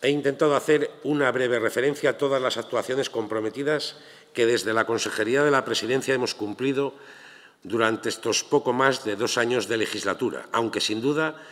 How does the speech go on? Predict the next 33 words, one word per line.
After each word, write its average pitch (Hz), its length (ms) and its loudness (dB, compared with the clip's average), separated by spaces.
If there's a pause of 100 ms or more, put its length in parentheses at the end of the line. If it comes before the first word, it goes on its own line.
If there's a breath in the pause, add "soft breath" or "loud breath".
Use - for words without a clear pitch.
(160 loud breath)
alguna 117 520 2
me 113 100 2
habré 123 240 2
dejado 123 320 0
en 127 60 2
el 143 100 2
tintero 117 400 -2
en 117 80 0
un 113 180 0
ánimo 117 320 0
de 95 120 -2
ser 110 280 -2
conciso, 107 540 -4 (560 loud breath)
así 139 240 2
como 147 240 2
aquellas 131 340 2
otras 147 320 2
que 101 180 -4
ya 131 440 -2 (260 loud breath)
están 123 360 0
siendo 104 340 0
impulsadas 120 880 -2
y 107 140 -6
que 104 180 -4
concluirán 101 800 -2 (140)
en 104 180 -4
breve. 73 400 -6 (920 loud breath)
El 113 180 0
balance 143 720 2
es 139 140 2
sencillo 120 520 0
de 104 100 2
apreciar, 127 720 -2